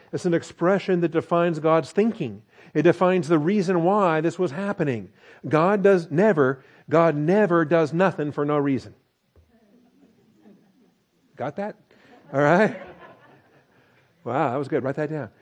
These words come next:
You see, we do all the time.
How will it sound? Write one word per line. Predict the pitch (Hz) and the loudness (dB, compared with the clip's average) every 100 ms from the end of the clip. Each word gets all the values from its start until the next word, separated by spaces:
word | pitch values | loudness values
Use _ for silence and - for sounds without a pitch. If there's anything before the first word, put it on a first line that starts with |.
| _ - - 127 - - - - - | _ -20 -18 -18 -18 -20 -20 -20 -10
You | 160 | -4
see, | 202 196 170 - _ _ _ _ _ | 0 -2 -2 -18 _ _ _ _ _
we | - 143 190 262 | -12 0 4 6
do | 247 | 8
all | 175 170 | 8 8
the | 165 | 4
time. | 160 175 110 | 0 -4 -6